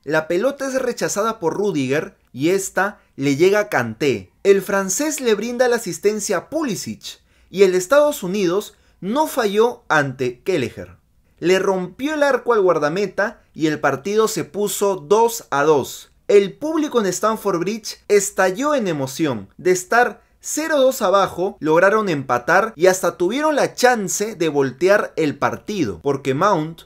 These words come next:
tuvo la última para su escuadra. Lástima para él y para Chelsea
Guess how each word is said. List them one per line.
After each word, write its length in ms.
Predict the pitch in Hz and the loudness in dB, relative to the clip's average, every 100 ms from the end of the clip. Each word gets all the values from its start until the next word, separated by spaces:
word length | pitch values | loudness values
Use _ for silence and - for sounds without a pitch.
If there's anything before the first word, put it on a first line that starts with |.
| _ | _
tuvo 260 | 302 311 320 | -6 -2 2
la 180 | 240 | 4
última 600 | 254 320 277 220 214 185 170 | 4 4 -2 -4 -2 0 2
para 220 | 151 143 | 2 0
su 120 | 143 | -2
escuadra. 600 | 131 - 165 135 95 92 | -6 -2 2 2 2 -4
Lástima 800 | - 220 294 294 - 208 185 165 | -6 2 4 4 2 -6 -4 -4
para 260 | - 139 143 | -2 0 2
él 260 | 196 214 - | 2 -2 -4
y 120 | 151 | -4
para 280 | 147 135 123 | 0 0 2
Chelsea 540 | 208 202 - - 214 | 2 2 0 -8 -10